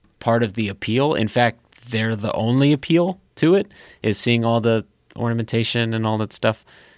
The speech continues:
So if you didn't have that ornamentation, you'd be stuck with somebody dragged a tree into your living room. So I guess what he's worried about is,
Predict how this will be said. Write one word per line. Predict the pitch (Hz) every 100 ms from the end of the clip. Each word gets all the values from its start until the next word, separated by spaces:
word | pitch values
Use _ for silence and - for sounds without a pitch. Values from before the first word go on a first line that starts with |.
| -
So | - 123 113 104 - _
if | 123 - 120
you | 107
didn't | 98 151 139
have | 120 113
that | 117 -
ornamentation, | 120 113 104 110 110 - 104 98
you'd | 113
be | 107 101
stuck | - 110 -
with | 101 98 - _ _ _ -
somebody | - 120 113 104
dragged | 110 104 101
a |
tree | - 110 95
into | 104 98
your | 80
living | 82 98 98
room. | - - - - - - - -
So | 139
I | 135
guess | 135 -
what | 127
he's | 127 120
worried | 110 104 104
about | 98 98 98 -
is, | 101 95 -